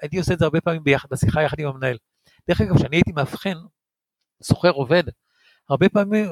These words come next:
הייתי, לא שואל אותו רק שאלות לגבי ההיסטוריה שלו, אלא מנסה, ממש נותן לו תרגילים אמיתיים, מצבים אמיתיים שנתקלתי בהם,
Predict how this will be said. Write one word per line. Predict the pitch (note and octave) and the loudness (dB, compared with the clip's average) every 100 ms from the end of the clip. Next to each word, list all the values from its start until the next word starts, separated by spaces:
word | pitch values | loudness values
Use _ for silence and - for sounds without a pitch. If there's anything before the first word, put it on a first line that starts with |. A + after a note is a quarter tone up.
| D#3 | -2
הייתי, | D#3 - G#3 G3 F#3+ | 0 2 2 0 -2
לא | D#3 G#3 | -4 0
שואל | B3 | 0
אותו | A3 F3+ | 2 0
רק | - | 4
שאלות | D3 D#3 | 2 2
לגבי | D3+ C3+ | 0 2
ההיסטוריה | C3 - F#3 F#3 | 2 2 2 4
שלו, | C#3 | 2
אלא | C3 C3 | 0 -2
מנסה, | C3+ C#3 G3+ | -2 -2 -2
ממש | D#3+ F#3 - | -2 -4 -2
נותן | F3+ F#3 | -2 -2
לו | |
תרגילים | F3 D3 C3+ D#3+ G3 F#3 _ _ _ _ D3 | -2 -4 -2 -4 -4 -6 _ _ _ _ -2
אמיתיים, | D3+ - E3+ F#3+ F3 | 0 2 0 0 -2
מצבים | C#3 D3 E3+ | -2 -2 -2
אמיתיים | F3+ D3+ E3+ E3+ | -2 -2 -4 -4
שנתקלתי | D3 D#3+ C3+ - C#3+ E3 | -4 -2 0 2 2 2
בהם, | D#3+ G#3+ | 0 -2